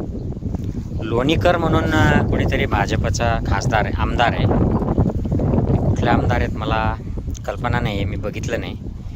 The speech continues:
कारण यांचं पहिल्यांदाच, अ, असं सोशल मीडियावर वगैरे ऐकलं. तर काहीतरी प्रसिद्ध होण्यासाठी एखादा आयटम टाकावा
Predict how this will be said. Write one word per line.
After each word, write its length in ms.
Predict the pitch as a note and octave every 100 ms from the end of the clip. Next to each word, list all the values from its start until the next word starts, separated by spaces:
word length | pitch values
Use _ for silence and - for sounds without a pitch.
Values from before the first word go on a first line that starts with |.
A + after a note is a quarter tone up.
| - - - - - - - - -
कारण 140 | G2+ G#2
यांचं 240 | G#2+ -
पहिल्यांदाच, 640 | - A#2+ A#2+ B2+ B2+ A#2+
अ, 40 | B2
असं 500 | A#2+ A#2 G#2+ - A2
सोशल 340 | - A2+ A2+
मीडियावर 500 | A2 A2 A2+ A2 A2+
वगैरे 400 | A2 G#2+ A2+ A2+ - - - - - - - G#2+
ऐकलं. 360 | A#2 - G#2 - - - - - - - - - - - -
तर 40 |
काहीतरी 340 | - A#2+ - C3
प्रसिद्ध 460 | C3+ C3+ D#3 C3+
होण्यासाठी 800 | D3 C#3+ C#3+ D3 C#3 C#3+ C#3+ C#3+ C#3 - - - - - - - - - - -
एखादा 400 | B2+ - B2+ C3
आयटम 360 | B2 B2 C3+ C3+
टाकावा 520 | C3 - B2+ B2+